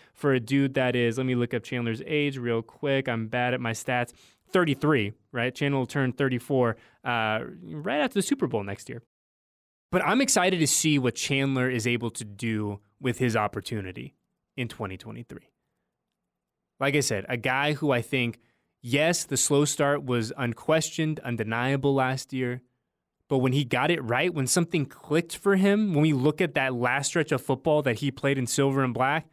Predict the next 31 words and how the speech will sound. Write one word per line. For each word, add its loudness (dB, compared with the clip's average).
ooh, 2
that's -2
the 0
Chandler 0
Jones 2
that 2
we -4
thought 0
we 0
were -4
gonna -2
get. -2
And -2
I 4
think 0
that's 0
the -4
Chandler -2
Jones -2
that 0
I'm -2
very 2
hopeful -2
we're -2
gonna -2
see -6
in -6
twenty -8
twenty-three. -10
Uh, 2
but 0